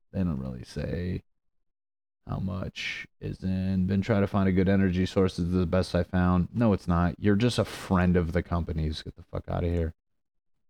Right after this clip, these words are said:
Dude, I'm sorry. If you Yelp, you're such a bitch. Get the fuck out. Yelp review. You're like, you're like an adult tattletale. "Uh, uh," and then if it's good, just move on.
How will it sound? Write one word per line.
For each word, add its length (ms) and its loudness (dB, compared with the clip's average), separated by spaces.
Dude, 80 8
I'm 80 8
sorry. 440 10
If 160 6
you 140 10
Yelp, 580 10
you're 160 4
such 280 6
a 80 10
bitch. 600 4
Get 220 -10
the 60 -16
fuck 320 -14
out. 80 -20
Yelp 540 -2
review. 460 2
You're 140 2
like, 180 6
you're 160 12
like 200 10
an 100 10
adult 680 8
tattletale. 880 6
"Uh, 760 10
uh," 440 10
and 160 10
then 120 10
if 80 8
it's 180 10
good, 360 10
just 200 8
move 320 12
on. 400 8